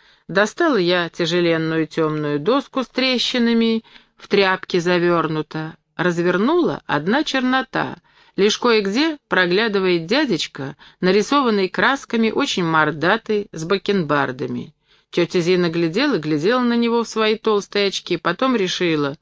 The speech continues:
"Тут кто-то из наших, мне Гриша велел беречь. Прячь деревяшку назад". "Муха, глазастая моя", прижал к себе Цереру Павел — и с вполне понятным жаром расцеловал ее.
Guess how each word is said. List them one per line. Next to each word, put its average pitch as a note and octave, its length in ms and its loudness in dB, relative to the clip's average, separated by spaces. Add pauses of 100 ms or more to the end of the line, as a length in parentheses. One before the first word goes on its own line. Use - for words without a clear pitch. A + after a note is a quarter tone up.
(440)
"Тут A#3+ 240 -2
кто-то A#3+ 420 0
из A#3 340 0
наших, E3+ 720 0
мне E3 280 2
Гриша G#3 380 0
велел G3 340 2
беречь. F3+ 720 0 (600)
Прячь A#3+ 480 -2
деревяшку E3+ 640 0
назад". D3+ 480 -2 (640)
"Муха, G#3 640 0
глазастая F#3+ 1040 0
моя", F#3 420 0
прижал E3+ 440 0
к - 40 -12
себе E3 320 -2
Цереру E3+ 560 0
Павел — D#3 480 0 (400)
и G#3+ 100 4
с G#3 60 0
вполне A3+ 560 2
понятным F3+ 640 0
жаром A#3 480 0
расцеловал D#3 840 0
ее. A#2+ 240 -10